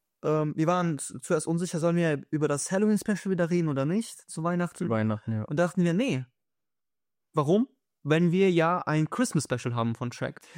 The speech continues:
Speaker 2: Also, das können wir vielleicht schon mal kurz sagen, vielleicht weiß das ja nicht, äh, jeder. Äh, es gibt ein Christmas-Special extra von Shrek. Also, das ist insgesamt, das geht eine halbe Stunde lang, ist quasi eine Art von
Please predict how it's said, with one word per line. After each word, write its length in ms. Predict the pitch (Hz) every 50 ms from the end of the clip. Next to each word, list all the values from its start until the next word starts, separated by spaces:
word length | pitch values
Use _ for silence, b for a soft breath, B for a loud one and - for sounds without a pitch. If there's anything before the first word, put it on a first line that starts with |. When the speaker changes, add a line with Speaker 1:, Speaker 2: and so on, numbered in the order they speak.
| B B
Speaker 2:
Also, 180 | 135 131 139 120
das 180 | 127 131 -
können 140 | - 165 143
wir 80 | 139 131
vielleicht 220 | - 131 123 -
schon 80 | - 123
mal 80 | 110
kurz 160 | 104 - 104 -
sagen, 180 | 123 123 120
vielleicht 260 | - - 104 98 -
weiß 200 | - 107 104 -
das 160 | - 104 - -
ja 80 | 101
nicht, 320 | 101 98 95 - - - -
äh, 280 | 107 101 98 98 98 95
jeder. 440 | 80 101 107 104 104 101 104 120 - _ _ _ -
Äh, 360 | 110 104 101 98 101 98 98 - b b b b b b b
es 200 | b 113 - -
gibt 340 | - 151 147 _ - - - _
ein 460 | - 117 120 123 123 127 131 127 123 - _ _ -
Christmas-Special 1500 | - - - 131 143 - - - - 104 95 - - - - _ - - - - - - 101 95 - - 95 90 87 - _ -
extra 400 | - 92 - - - - 90 80
von 480 | - - - - 101 98 98 98 95 - _ _ _ _ _ _ -
Shrek. 540 | - - - 104 95 85 73 69 - - - -
Also, 180 | - 87 98
das 180 | 95 101 - -
ist 260 | - 127 - - -
insgesamt, 520 | - 120 113 - - 113 101 113 120 143 -
das 120 | 104 -
geht 120 | - 104 -
eine 140 | 107 98
halbe 220 | 113 113 120 113 110
Stunde 280 | - - 143 160 175
lang, 180 | 165 160 151 135
ist 120 | 107 -
quasi 280 | - - 107 110 104 113
eine 160 | 110 107 - -
Art 200 | 104 107 117 -
von 440 | - - - 110 107 104 101 -